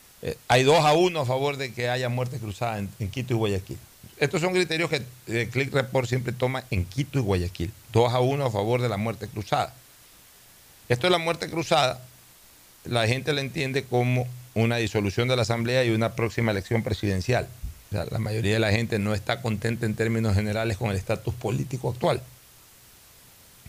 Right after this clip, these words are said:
Un grupo de ecuatorianos considera que el presidente de la República debe llamar a consulta popular para que el pueblo decida sobre los principales problemas que tiene el país. Otro grupo considera que una consulta popular sería una pérdida de tiempo y recursos. ¿Con cuál de los dos,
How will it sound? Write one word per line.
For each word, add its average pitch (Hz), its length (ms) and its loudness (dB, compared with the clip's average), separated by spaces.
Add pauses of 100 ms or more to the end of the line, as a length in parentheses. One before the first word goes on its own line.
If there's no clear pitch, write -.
(480)
Un 151 120 8
grupo 196 220 6
de 190 40 4
ecuatorianos 160 440 0
considera 147 340 2
que 147 80 -4
el 139 60 -4
presidente 131 320 -4
de 139 60 2
la 135 80 0
República 135 360 -2
debe 131 140 2
llamar 127 240 0
a 131 100 -2
consulta 120 360 0
popular 120 420 0
para 123 100 -6
que 107 60 -2
el 101 60 -2
pueblo 120 260 0
decida 117 320 2
sobre 110 240 -4
los 101 100 -2
principales 101 480 0
problemas 104 420 0
que 107 80 -2
tiene 107 200 -2
el 104 80 -2
país. 101 320 -2 (480)
Otro 123 280 4
grupo 131 260 2
considera 120 400 0
que 123 60 -6
una 120 160 2
consulta 120 320 0
popular 110 400 0
sería 110 200 2
una 110 160 0
pérdida 113 320 2
de 101 100 0
tiempo 113 300 -2
y 92 40 -2
recursos. 95 420 -2
¿Con 101 160 0
cuál 120 240 2
de 131 100 0
los 117 140 2
dos, 120 160 2